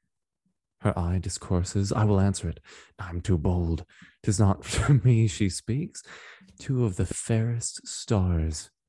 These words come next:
in all the heaven have some business to entreat her eyes, to twinkle in their spheres till they return.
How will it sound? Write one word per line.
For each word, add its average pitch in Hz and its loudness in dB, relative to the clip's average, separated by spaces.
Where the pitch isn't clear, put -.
in 87 2
all 95 0
the 98 2
heaven 87 0
have 87 -2
some 87 -4
business 85 -6
to 90 0
entreat 85 -4
her 92 0
eyes, 80 -4
to - -14
twinkle 95 -2
in 80 2
their 80 0
spheres 85 -2
till 85 -6
they 82 -4
return. 82 -2